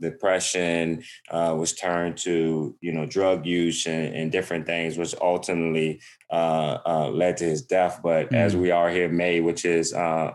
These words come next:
Speaker 1: Mental Health Wellness Month,
Speaker 2: Hmm.
Speaker 1: um, you know, I think it's very important to touch on that because as someone, you know, me, that, you know, at one time suffered from depression,
Speaker 2: Mm.
Speaker 1: um, still to this day suffer from anxiety and, you
Speaker 2: Mm.
Speaker 1: know, medicine,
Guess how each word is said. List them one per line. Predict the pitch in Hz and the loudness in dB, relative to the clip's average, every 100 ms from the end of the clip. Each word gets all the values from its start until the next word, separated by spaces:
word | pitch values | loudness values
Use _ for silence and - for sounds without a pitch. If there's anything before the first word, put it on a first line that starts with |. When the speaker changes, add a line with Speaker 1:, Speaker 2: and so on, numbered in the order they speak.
| - | -2
Speaker 1:
Mental | 98 92 98 | -2 0 0
Health | 90 95 92 | 2 2 2
Wellness | 92 104 120 131 | 2 4 4 2
Month, | 143 156 208 _ _ - | 0 -2 -4 _ _ -6
Speaker 2:
Hmm. | 117 104 - | -4 -4 0
Speaker 1:
um, | 95 95 90 87 85 80 - - _ _ - | 4 4 4 4 4 2 -2 -12 _ _ -2
you | 101 | 0
know, | 92 90 - | 2 2 2
I | 98 | 0
think | 131 127 | 2 2
it's | 104 | 4
very | 104 98 | 4 4
important | 82 - 101 82 87 | 2 2 2 4 0
to | |
touch | - 101 98 92 | 0 0 0 -2
on | 82 80 | 0 0
that | 80 - | -2 -2
because | 85 87 80 | -4 -2 0
as | 85 - | 0 0
someone, | 92 87 87 85 82 80 - - | 0 2 0 0 0 -4 -8 -6
you | 82 | -2
know, | 80 78 73 78 | 0 0 -2 -2
me, | 92 117 104 85 - - - _ | 2 2 2 -2 -8 -20 -20 _
that, | 87 85 82 - - | -2 0 0 -2 -4
you | 87 | -2
know, | 82 | 0
at | 80 | 2
one | 87 85 | 0 0
time | 95 85 78 | 0 -2 -2
suffered | 82 85 82 76 | 0 0 -2 -4
from | 82 | -2
depression, | 80 76 85 73 - - 78 78 120 113 101 | -2 0 0 0 -4 -6 -6 0 2 4 2
Speaker 2:
Mm. | 98 | 2
Speaker 1:
um, | 80 80 | 0 0
still | - 107 98 | 0 2 2
to | 98 | 2
this | 90 85 | 2 0
day | 95 90 85 80 | 2 2 2 0
suffer | - 90 85 85 82 | 2 2 2 0 -2
from | 85 82 | 0 0
anxiety | 82 80 80 80 80 - 82 80 78 | 0 0 0 2 -2 -2 -2 0 0
and, | 73 71 | 0 0
you | 78 | 0
Speaker 2:
Mm. | |
Speaker 1:
know, | 78 73 80 | 0 -2 0
medicine, | 87 87 87 87 80 | 0 0 0 0 -2